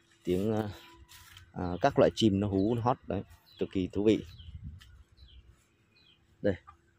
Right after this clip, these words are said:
hôm qua cũng đã tiến hành cào nhưng mà hôm nay nó, các bạn chị nhìn thấy dưới gốc nó rụng nhá. Cào xuống, em vất xuống hố rác này. Ở đây là cái là có cái hố rác này thì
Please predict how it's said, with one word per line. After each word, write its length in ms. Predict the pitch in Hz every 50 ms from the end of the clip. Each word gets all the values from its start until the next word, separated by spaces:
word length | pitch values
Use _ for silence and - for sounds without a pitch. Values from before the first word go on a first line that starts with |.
| _ _ -
hôm 120 | - 104 -
qua 180 | 107 107 95
cũng 100 | - 101
đã 60 | 107 98
tiến 140 | 104 104 110
hành 200 | 113 98 95 92
cào 360 | - 113 101 90 92 90 92 101
nhưng 100 | 104 104
mà 60 | 101
hôm 120 | 95 104 107
nay 140 | 107 101
nó, 180 | 98 95 98 92
các 60 | -
bạn 140 | 113 113 110
chị 100 | - 104
nhìn 200 | 95 92 92 90 82
thấy 140 | 92 92 92
dưới 100 | 101 104
gốc 200 | 120 127 - 113
nó 120 | 107 107
rụng 220 | 101 104 82 82
nhá. 100 | 98 104 - - - - - - _ - - - - - -
Cào 200 | - 101 95 87
xuống, 260 | - 104 95 110 117
em 100 | - -
vất 120 | 104 123 95
xuống 160 | - 101 101
hố 120 | 92 101 101
rác 200 | 117 123 110 104
này. 100 | 92 - - - - - - - - - - - - - -
Ở 60 | - 101
đây 180 | 110 104 104
là 80 | 95 90 -
cái 140 | 98 104
là 80 | 107 107
có 120 | - 95 -
cái 100 | 117 101
hố 100 | 101 107
rác 200 | 107 127 139 -
này 160 | 113 101 90 82
thì 160 | 95 92